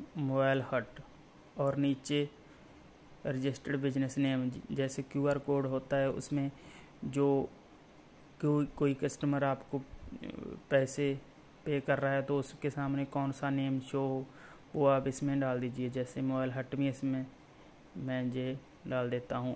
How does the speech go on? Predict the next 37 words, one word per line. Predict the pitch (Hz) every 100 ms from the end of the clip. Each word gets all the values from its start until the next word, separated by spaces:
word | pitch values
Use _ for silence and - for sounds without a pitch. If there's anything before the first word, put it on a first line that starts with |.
| - - -
नीचे | 143 131 - 139
अगर | 135 139 135 - -
type | 135 131
of | 135 127 131
business, | 127 127 127 - - - - - - - - -
type | 139 139 135
of | 139 135
business | 139 139 135 135
में | 143
आप | 139 135 - - - - - -
कोई | 139 139
भी |
select | 139 143 135
कर | - 135
सकते | 123 135 - 139
हैं, | 135
इसमें | 131 147 135
कोई | 139 131
दिक्कत | 131 - -
नहीं | 135
है। | 131
आपका | 131 - 131 - - - - - -
स्टिकर | - 156 - 139
है, | 135 127 -
है | 143 135
जो | 131 135
वो | 135 135 -
घर | 135
पर | - 131
आ | 131
जाएगा, | 123 127 127 127
partnership | 131 131 131 131 127
हो | 131
या | 131
private | 127 131 127 131
limited | 127 131 135 127
company, | 127 - 135 131